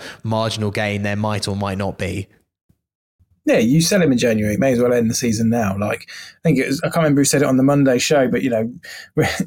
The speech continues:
Speaker 2: we're not a one-man team, but we're pretty close when it comes to, to Joao. So, no, absolutely not. And we've already proven, like, if we can't get a replacement in, uh, that we deem to be, you know, adequate, then we're not gonna sell him anyway. So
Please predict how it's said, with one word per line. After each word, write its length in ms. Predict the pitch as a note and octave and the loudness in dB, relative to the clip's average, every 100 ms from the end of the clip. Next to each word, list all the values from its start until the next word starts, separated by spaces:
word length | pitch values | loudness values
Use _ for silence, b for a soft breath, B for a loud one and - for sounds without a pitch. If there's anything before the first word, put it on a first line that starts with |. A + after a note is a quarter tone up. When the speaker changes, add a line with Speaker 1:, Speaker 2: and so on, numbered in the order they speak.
| - | -4
Speaker 2:
we're 180 | D3 D3+ | 2 4
not 200 | E3 D#3+ | 4 4
a 20 | |
one-man 380 | C#3 C3 C3+ C3 | 4 4 4 2
team, 200 | D#3 D3 | 2 4
but 140 | B2 | 2
we're 80 | B2+ | 0
pretty 240 | - D#3 | 0 0
close 400 | C3 D#3+ C#3 B2+ | 2 2 2 2
when 80 | C3 | -2
it 80 | A#2+ | -2
comes 320 | C#3 C3 - - | 0 0 0 -2
to, 340 | B2 A#2+ A#2+ | 2 2 2
to 420 | - C#3+ B2+ B2+ B2+ | 0 2 2 2 2
Joao. 340 | C#3+ D#3+ A#2 | 2 4 2
So, 380 | A2 C3+ C3+ B2+ B B B B B B B B _ - | 2 2 2 0 B B B B B B B B _ -4
no, 320 | D3+ D3 G#2+ D3 | -2 0 -2 -2
absolutely 480 | E3 E3 D3+ C3 | -2 2 2 4
not. 180 | C#3+ D3+ | 2 2
And 100 | C3 | 2
we've 200 | D#3+ F3 | 4 4
already 160 | A#3+ F3+ | 4 2
proven, 420 | E3+ E3 D#3+ A#2 | 2 2 2 2
like, 160 | B2 A#2+ | 0 -2
if 140 | - | -2
we 80 | C#3 | -2
can't 260 | E3 F3+ | 2 2
get 120 | C#3 B2+ | 2 -2
a 40 | |
replacement 500 | B2 G#2+ D3 C#3 A#2+ | -4 0 0 0 -2
in, 280 | G#2+ A2 A#2+ _ | 0 -2 -6 _
uh, 220 | B2 B2 G#2+ | -2 -2 0
that 180 | A#2+ | 0
we 160 | C3+ C3 | 2 2
deem 320 | B2 C3 B2 | 2 2 2
to 100 | A#2+ | -2
be, 500 | A#2+ B2+ B2 A#2+ B2 - | -2 2 4 2 0 -4
you 80 | A#2 | -2
know, 260 | A2+ A2+ A#2 - | -2 -2 -4 -6
adequate, 460 | - D3 - A2+ A2+ | -2 0 0 -2 0
then 80 | C3 | 2
we're 60 | |
not 120 | C3+ C#3 | 0 0
gonna 160 | B2+ | -2
sell 160 | A#2+ C3+ | 0 2
him 80 | C3+ | 2
anyway. 360 | D3+ B2 G2 | 2 0 -2
So 420 | F#2+ A#2+ A2+ A2+ | -2 0 2 0